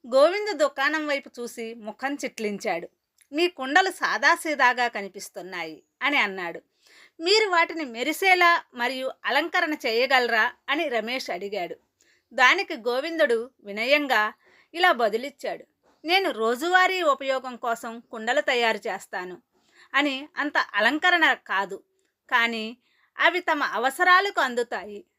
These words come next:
అని గోవిందుడు చెప్పేసరికి రమేష్ నవ్వాడు. "ఇవి నా అవసరాలకు సరిపోవు" అని రమేష్ చెప్పాడు. "నేను మంచి కుండలు చేసి అలంకరణ చేసే వ్యక్తిని కనుగొంటాను" అని రమేష్ బయలుదేరటానికి వెనుదిరిగాడు.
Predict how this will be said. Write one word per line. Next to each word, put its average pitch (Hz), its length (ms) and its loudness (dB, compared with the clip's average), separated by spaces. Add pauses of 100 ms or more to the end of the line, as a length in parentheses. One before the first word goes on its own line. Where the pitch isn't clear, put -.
(120)
అని 339 160 -2
గోవిందుడు 269 580 0
చెప్పేసరికి 208 920 -8 (280)
రమేష్ 220 460 -2
నవ్వాడు. 190 520 -2 (600)
"ఇవి 285 180 -2
నా 302 220 6
అవసరాలకు 339 680 2
సరిపోవు" 233 600 -4 (340)
అని 285 420 -4
రమేష్ 254 420 -2
చెప్పాడు. 196 420 -8 (560)
"నేను 370 220 0
మంచి 254 360 -2
కుండలు 370 360 0
చేసి 277 520 -4 (100)
అలంకరణ 294 460 0
చేసే 277 380 0
వ్యక్తిని 247 420 -8
కనుగొంటాను" 208 760 -4 (280)
అని 269 440 -6
రమేష్ 285 420 0
బయలుదేరటానికి 233 1300 0 (120)
వెనుదిరిగాడు. 208 640 -6